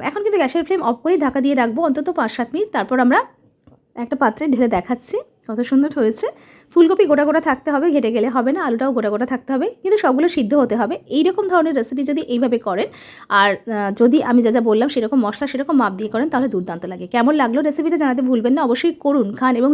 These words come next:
জানান যে ডালিয়াটা মুসুর ডাল দিয়ে আপনার কতটা ভালো লেগেছে প্রেশার কুকার ছাড়া এইভাবে তৈরি করে, খুব সহজে। প্রেশার কুকারের কোনো ঝামেলা করার দরকার নেই, আগে থেকে কোনো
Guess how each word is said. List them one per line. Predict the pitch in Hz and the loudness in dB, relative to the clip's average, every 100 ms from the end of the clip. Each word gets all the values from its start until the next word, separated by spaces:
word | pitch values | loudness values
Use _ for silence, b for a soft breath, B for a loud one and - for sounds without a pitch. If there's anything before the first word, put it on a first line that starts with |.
| 277 | 4
জানান | 240 214 320 311 | 2 0 0 0
যে | 349 B B B - 214 | 0 B B B -6 0
ডালিয়াটা | 208 208 262 330 622 - b b _ _ _ _ - | 2 2 2 2 0 -4 b b _ _ _ _ -2
মুসুর | 254 480 381 | 2 4 6
ডাল | 294 247 | 4 4
দিয়ে | 208 202 - - | 2 0 -4 -8
আপনার | 262 381 | -6 -4
কতটা | 285 240 214 | -2 -2 -2
ভালো | 196 190 | -2 -2
লেগেছে | 190 196 381 427 _ | -4 -4 -4 -6 _
প্রেশার | 220 220 294 | -4 -2 -2
কুকার | 294 294 285 - | 0 0 -2 -2
ছাড়া | 240 196 180 - | 0 0 -2 2
এইভাবে | 269 254 247 190 | 2 4 2 0
তৈরি | 175 180 | -2 -4
করে, | 170 180 | -6 -6
খুব | 262 240 - | -6 -4 0
সহজে। | 226 233 185 160 | 0 0 -2 -6
প্রেশার | 208 233 226 | -4 -4 -4
কুকারের | 233 262 269 | -2 0 0
কোনো | 269 339 | -2 0
ঝামেলা | 262 202 208 | -2 -2 -2
করার | 208 202 | -2 -2
দরকার | 202 233 | -2 -4
নেই, | 381 | -2
আগে | 226 202 | -4 -2
থেকে | 247 254 | -2 2
কোনো | 254 | 2